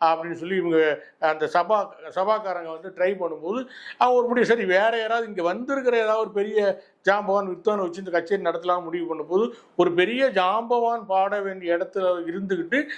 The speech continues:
இன்னொரு ஜாம்பவானை பாட வைக்கிறது ரொம்ப சிரமம். முதல்ல இவங்களும் ஒத்துக்க மாட்டாங்க, அரியக்குடி ராமானுஜ ஐயரும் ஒத்துக்க மாட்டாரு.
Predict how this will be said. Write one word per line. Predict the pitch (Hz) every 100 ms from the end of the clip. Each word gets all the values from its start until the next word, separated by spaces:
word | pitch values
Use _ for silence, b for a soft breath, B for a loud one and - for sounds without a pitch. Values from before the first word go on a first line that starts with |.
| B
இன்னொரு | 233 285 277 254
ஜாம்பவானை | 190 202 202 202 196 190
பாட | 160 170 190
வைக்கிறது | 185 165 170 185
ரொம்ப | 165 170
சிரமம். | 170 170 170 208 233 B B -
முதல்ல | 170 202 196
இவங்களும் | 180 202 226
ஒத்துக்க | 208 - 208
மாட்டாங்க, | 202 202 208 208 247 254 B -
அரியக்குடி | 170 214 214 202
ராமானுஜ | 185 185 214 214 208
ஐயரும் | 202 208 220
ஒத்துக்க | 208 202 220
மாட்டாரு. | 208 202 190